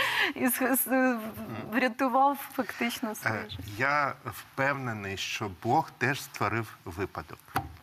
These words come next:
Speaker 2: Інколи ми не можемо цього зрозуміти, бо, е, наше розуміння менше, ніж божественна воля. Ось, наприклад, у нас є,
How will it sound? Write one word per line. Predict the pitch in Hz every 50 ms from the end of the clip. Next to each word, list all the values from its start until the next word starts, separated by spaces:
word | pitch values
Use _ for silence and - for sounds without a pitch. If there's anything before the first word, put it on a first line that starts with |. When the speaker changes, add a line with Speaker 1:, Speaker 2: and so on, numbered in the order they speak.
| - - - - 254 - - - - - -
Speaker 2:
Інколи | 160 196 214 202 - 165 143 139 131
ми | 147 147
не | 147 147 147
можемо | 151 151 165 175 165 - - 156 151 147
цього | 135 - - 160 151 151 135
зрозуміти, | - 151 135 143 127 - 139 135 151 170 185 170 - - - 90 82 - - - - - - - - - - - - - - 104 95 -
бо, | 139 139 135 127 117 - -
е, | 127 127 123 120 117 117 113 - 104
наше | 113 127 139 156 156 - - 160 143
розуміння | 139 143 123 131 139 131 131 131 135 147 165 185 190 180 160 143 120 101 90 85 - - - - - - - -
менше, | 123 120 131 139 151 170 180 180 156 - - - - 110 92 85 - - - - - - - -
ніж | 110 113 120 127 139 143 139 - - - - - - - - - 107 - - -
божественна | - - 123 117 - 143 143 127 - - - 139 123 123 127 120
воля. | 113 104 104 110 110 101 92 - - 87 - - - - - - - - - - -
Ось, | 220 214 - -
наприклад, | 226 202 - - - 151 - - - 127 120 - - 139
у |
нас | 139 151 143 143 - - 143
є, | 139 139 143 139 135 127